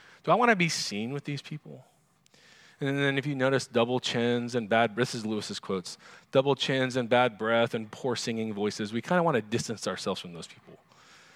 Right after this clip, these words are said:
And yet, that's the ordinary place where the gospel lives. In ordinary places, are we missing the treasure?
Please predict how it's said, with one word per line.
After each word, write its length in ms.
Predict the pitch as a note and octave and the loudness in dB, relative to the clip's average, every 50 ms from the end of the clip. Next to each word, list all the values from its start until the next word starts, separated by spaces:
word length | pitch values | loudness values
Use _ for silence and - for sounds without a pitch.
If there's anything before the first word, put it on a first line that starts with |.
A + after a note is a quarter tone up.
| - - - - - _ - | -20 -20 -20 -20 -18 _ -4
And 160 | C#3+ C3+ D3+ | -2 2 4
yet, 280 | F3 F3+ C#3 - - - | 6 4 4 2 0 0
that's 300 | - C#3+ E3 G3 F#3+ - | 4 6 6 6 4 2
the 140 | E3 D#3 D3+ | -2 -4 -2
ordinary 600 | - E3 F#3 G3+ F#3+ E3 F3 F3 E3+ E3 D#3+ D#3 | 0 2 2 2 2 2 2 4 4 4 4 2
place 420 | - - - F3+ F#3 F#3 E3+ - | 0 0 4 4 6 6 4 2
where 80 | D#3+ C#3 | 0 0
the 100 | C#3 C3 | 0 2
gospel 500 | C#3 D3 D3+ D#3+ D#3 - - D3 C3 B2+ | 4 4 4 4 4 0 -4 -2 0 2
lives. 600 | C#3 D#3 D#3 A#2+ - - - - - - - - - _ _ _ _ _ _ _ - - - - - - - - | 4 4 4 2 0 -2 -8 -12 -12 -12 -14 -16 -20 _ _ _ _ _ _ _ -20 -20 -20 -20 -20 -20 -4 0
In 120 | - D3+ D#3 | 0 0 2
ordinary 500 | - - E3 F3+ E3+ D#3+ F3 E3 D#3+ D3+ | 2 2 4 4 4 4 2 2 2 2
places, 580 | - - C#3+ C3 - G#2+ F2 E2 - - - - - | 2 2 2 2 2 -2 -6 -8 -10 -14 -14 -10 -4
are 80 | B2 | -4
we 80 | C3 B2+ | -2 -2
missing 280 | C3 C#3 B2+ - D3 | -2 -4 -4 -4 -4
the 80 | C3 A#2 | -4 -4
treasure? 460 | - - B2+ A#2 G#2+ G2+ F#2+ F2 - | -4 -2 -2 -2 -2 -2 -6 -10 -12